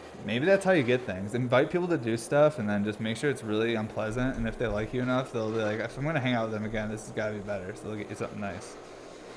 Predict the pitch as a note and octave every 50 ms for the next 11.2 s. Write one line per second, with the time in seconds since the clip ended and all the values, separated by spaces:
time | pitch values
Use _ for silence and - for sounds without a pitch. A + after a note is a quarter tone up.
0 | - - - - - - - - - - - - - - - - - - - -
1 | - - - - - - B2 A#2+ A#2+ A2+ - - - - G#2+ G#2 G#2 G#2+ G#2+ G#2
2 | G#2+ - - - - - - - - - - - - - - - - - - -
3 | - - - - - - C3 A#2+ - - A#2 - A#2 A2+ G#2+ G#2+ G#2+ G#2+ - G#2+
4 | G#2 G2+ G#2 G#2+ G#2+ - - G#2+ G2 G#2+ - - - - - - - A2 A2 A2
5 | A#2 A2 - A#2+ A#2 A2 A2 B2+ B2+ B2 - C3+ A#2+ F#2+ G2+ G#2+ A2 A2 G2+ F#2+
6 | A2 G#2 G#2 G2+ G#2 A2 A#2+ A#2+ A#2+ B2 B2 B2 A#2+ A2+ A2+ A2+ A2 A#2+ A#2+ A#2+
7 | - C3 - C#3 C3 B2+ B2 - - - A2+ A2+ G2+ A2 A#2 A2+ A#2 - - A2
8 | G2+ G2 - - G2+ G2+ G#2 G#2 G#2+ A#2+ - - B2 B2 A#2+ G#2+ G#2+ G#2+ G#2 G2+
9 | - G#2+ G#2 F#2 F#2 G2+ - A2 A2 A2 A#2 - - A2+ A2 - - - G#2+ A#2
10 | A2+ A#2 A2+ A#2+ C3 - - E3 E3 E3+ D#3 D#3+ D#3+ D#3 - D3+ C3+ C3 - C3+
11 | A#2+ G#2+ G2+